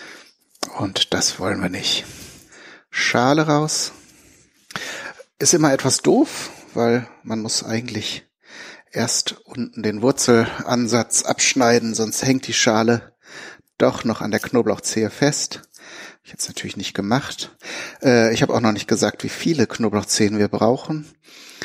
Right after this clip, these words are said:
Also nach Geschmack zwischen fünf und zehn auf die Menge. Also Kartoffeln habe ich eben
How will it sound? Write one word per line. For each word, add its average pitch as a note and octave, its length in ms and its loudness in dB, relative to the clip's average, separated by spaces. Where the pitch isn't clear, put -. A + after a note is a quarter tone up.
Also G#2 260 0
nach G2+ 240 0
Geschmack A#2+ 500 2
zwischen G#2+ 680 0
fünf - 460 0
und A2 180 -6
zehn D3+ 400 4
auf - 200 -6
die C#3 140 2
Menge. C#3 400 4
Also A2 200 0
Kartoffeln C3+ 640 2
habe B2+ 120 -6
ich - 180 -10
eben A#2+ 240 -4